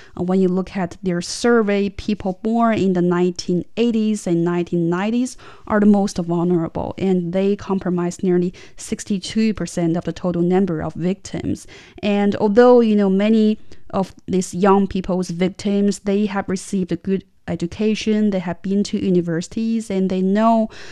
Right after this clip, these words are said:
as Josh said, they have been, like, access to internet since young.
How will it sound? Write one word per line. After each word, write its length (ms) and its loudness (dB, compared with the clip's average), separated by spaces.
as 240 -4
Josh 320 2
said, 400 0
they 160 2
have 260 -4
been, 400 2
like, 300 -2
access 480 -4
to 280 -4
internet 680 2
since 640 0
young. 540 4